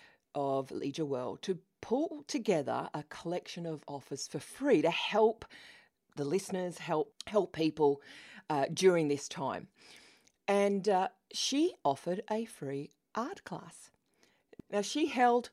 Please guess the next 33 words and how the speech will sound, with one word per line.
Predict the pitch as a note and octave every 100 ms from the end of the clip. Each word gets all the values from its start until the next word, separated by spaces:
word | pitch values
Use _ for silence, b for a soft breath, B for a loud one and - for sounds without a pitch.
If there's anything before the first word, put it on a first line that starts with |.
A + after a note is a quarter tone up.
| _ -
her | D#3+ F3+
first | E3+ F3+ D#3+ - - -
online | G3 C4 G#3+ F3
class, | - B2+ C3+ - -
art | D3 -
class, | - B2+ - - - b b b b b
through | - B3 E4+ G#4
this | C#3+ B2 - - - _ _ _ _ _ -
just | B3
a | -
few | G#3+
days | E3 D#3+ E3+
ago | C#3+
and | C#3 C#3+
had | D#3 C3+
well | D#3 D3+
over | C#3+ C#3
a |
hundred | C3+ C3+ C3+
people. | C#3 C3+ C3 - _ _ _ _ _ b b b
And | G#3
she | C4+
also | E4+ D4+
had | G#3
a |
little | F#3 E3+
girl | E3+ D#3+ D#3+ D#3+
whose | D#3 D#3+ D#3 D3+
party | - E3 E3 F#3+
had | A#3 A3+
cancelled, | E3 C#3 - - G2 - -
and | C#3+
she, | - F3